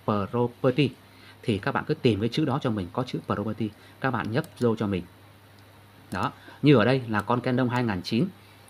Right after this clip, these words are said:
các bạn muốn in cái chế độ một một hai hai hoặc là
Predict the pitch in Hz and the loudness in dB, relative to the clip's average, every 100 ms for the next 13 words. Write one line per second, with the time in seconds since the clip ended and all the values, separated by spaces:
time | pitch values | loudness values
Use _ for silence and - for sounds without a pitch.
0 | - - - - - - 165 135 90 - | -20 -20 -20 -20 -20 -4 0 2 2 -2
1 | 123 120 175 151 175 185 160 101 - - | 0 2 4 4 2 4 4 2 -2 -14
2 | - 117 113 107 - - 131 135 131 123 | -4 0 4 4 2 -2 0 0 -2 -6
3 | - - - - - - - - - - | -18 -20 -20 -20 -20 -20 -20 -20 -20 -20
4 | - - - 117 110 | -20 -4 0 2 2